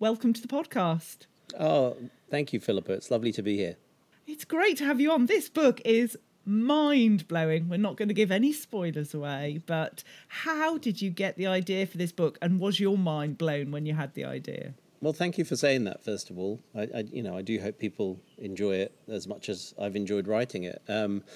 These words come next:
Speaker 2: yeah, it was inspired by a question that our, um, son asked when he was eight years old, and we were out walking in the Roaches in the Peak District, which is where, you know, the book is largely set.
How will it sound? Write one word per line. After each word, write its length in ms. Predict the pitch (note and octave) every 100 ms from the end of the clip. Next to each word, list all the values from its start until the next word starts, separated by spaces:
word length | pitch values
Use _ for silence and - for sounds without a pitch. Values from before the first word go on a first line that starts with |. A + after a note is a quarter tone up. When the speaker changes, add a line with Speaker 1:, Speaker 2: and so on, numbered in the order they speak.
| - - - - _ _ -
Speaker 2:
yeah, 340 | D#3+ G3+ G3 D#3
it 100 | F3
was 180 | F3
inspired 500 | G3 F3 - F#3 G#3
by 120 | G3 B2+
a 40 |
question 460 | - C#3 - A#2+ G#2+
that 180 | A2 - -
our, 420 | G#2 G#2+ G#2 G#2 G#2+ _ -
um, 260 | G#2 G2+
son 520 | G2+ C3 C3+ C3+ G2+ -
asked 640 | G2+ F#2+ F2+ - - - _ _
when 140 | - A2+
he 60 |
was 140 | A2 G#2
eight 140 | A#2+
years 220 | G#2 G2+
old, 360 | G#2+ A2 F2 - _ _
and 120 | G2 G2+
we 100 | G#2+
were 80 |
out 140 | A2 A2+
walking 500 | A2 A2 - G2 F#2+
in 120 | G2+
the 80 | G2
Roaches 420 | G2+ A#2 - G2 F#2
in 100 | F2+
the 60 |
Peak 200 | - B2
District, 520 | - - - D#2 - _ _ - _
which 140 | G#2 A2+
is 100 | G2+
where, 160 | G#2 - _
you 140 | C#3+ A#2
know, 80 | F#2
the 100 | F2
book 240 | G#2+ -
is 80 | F#2
largely 380 | G2 F#2+ G2 F2+
set. 480 | - G2 - -